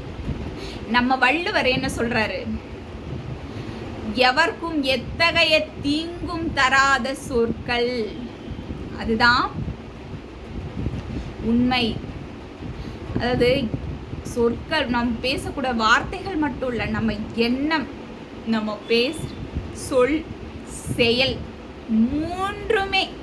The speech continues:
மூன்றுமே உண்மையாக இருக்கும். அதாவது, இறைவன் இப்ப நம்ம கீழே இறங்கி வந்துட்டாருங்க.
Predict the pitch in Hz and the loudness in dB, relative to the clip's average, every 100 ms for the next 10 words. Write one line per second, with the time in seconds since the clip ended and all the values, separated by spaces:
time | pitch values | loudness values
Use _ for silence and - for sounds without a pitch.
0 | - - - 220 233 247 277 311 349 339 | -12 -12 -6 2 2 2 0 0 -2 -4
1 | 381 381 392 453 359 294 294 277 254 247 | -2 0 2 2 2 0 2 2 2 2
2 | 240 214 190 - - - - - - - | -2 -4 -6 -10 -12 -12 -14 -12 -10 -8
3 | - - - - - - - - - - | -8 -8 -10 -10 -10 -10 -10 -10 -10 -10
4 | - - - - - 226 240 220 220 - | -10 -10 -6 -4 0 2 4 4 2 0
5 | - - - - - - - - - - | -4 -8 -10 -10 -12 -12 -12 -12 -12 -10
6 | - - 277 311 381 311 254 277 - - | -10 -2 2 4 2 2 0 -2 -4 -8
7 | - - 240 254 240 - 302 294 262 247 | -10 -4 -2 0 -2 -2 0 2 4 2
8 | 277 254 233 247 240 233 | 0 0 -2 -2 -2 -2